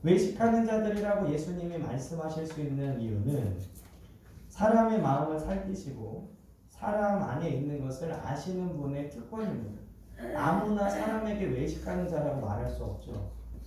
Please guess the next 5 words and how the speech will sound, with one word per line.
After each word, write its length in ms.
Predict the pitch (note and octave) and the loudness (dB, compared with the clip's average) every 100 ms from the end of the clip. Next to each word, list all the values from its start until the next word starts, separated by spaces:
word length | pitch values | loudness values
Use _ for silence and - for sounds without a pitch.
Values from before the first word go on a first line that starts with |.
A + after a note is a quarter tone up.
| - | 2
예수님만이 1080 | C3 E3+ F3+ F#3+ F#3 E3 B2+ B2 D3 G#2+ F#2+ - - | 6 6 6 4 4 4 2 2 2 0 -2 -8 -16
사람의 480 | - G3 G#3 G#3 F#3+ | -8 -2 0 2 0
마음을 300 | B2+ A2+ B2+ | 0 0 -2
아시기 460 | G2+ G2+ B2 C#3 C#3+ | -4 -4 -4 -4 -4
때문에 640 | B2 A2 C3+ G3 A3+ - | -4 -4 -4 -2 -4 -6